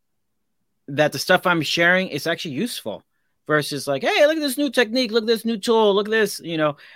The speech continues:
after a while, even I got sucked into that. It's just like, I don't need another nail gun. I don't need another table saw technique of cutting the same methods. There's already, we reached a point that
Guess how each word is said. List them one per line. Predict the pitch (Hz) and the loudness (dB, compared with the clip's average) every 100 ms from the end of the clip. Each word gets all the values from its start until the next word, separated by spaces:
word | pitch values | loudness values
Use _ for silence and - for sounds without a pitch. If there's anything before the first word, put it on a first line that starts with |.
| - | -2
after | 190 208 | -2 0
a | |
while, | 175 190 175 143 | 4 6 6 4
even | 175 160 | 0 0
I | 190 | 2
got | 165 | 0
sucked | - 143 | 0 -4
into | 131 120 120 | -6 -8 -6
that. | 117 | -6
It's | 127 | -8
just | 131 | -8
like, | 120 - | -8 -10
I | - 143 | -6 -4
don't | 151 | -4
need | 156 | -4
another | 156 143 139 | -6 -6 -4
nail | 131 139 | -6 -6
gun. | 127 80 - _ _ _ _ | -10 -16 -20 _ _ _ _
I | - 120 | -10 -8
don't | 120 | -4
need | 123 | -4
another | 123 123 120 | -4 -4 -6
table | 123 120 123 | -6 -6 -6
saw | 127 120 | -4 -6
technique | - 123 120 120 | -6 -8 -8 -8
of | 110 | -10
cutting | - 117 113 | -8 -8 -8
the | |
same | - 127 127 | -8 -6 -4
methods. | 123 120 123 107 - - - - | -4 -4 -4 -6 -10 -20 -20 -6
There's | 127 143 | -2 2
already, | 170 175 143 - - - | 4 4 2 -2 -16 -2
we | 175 | 2
reached | 226 - | 4 2
a | |
point | 196 214 202 | 2 2 6
that | 160 131 | 4 4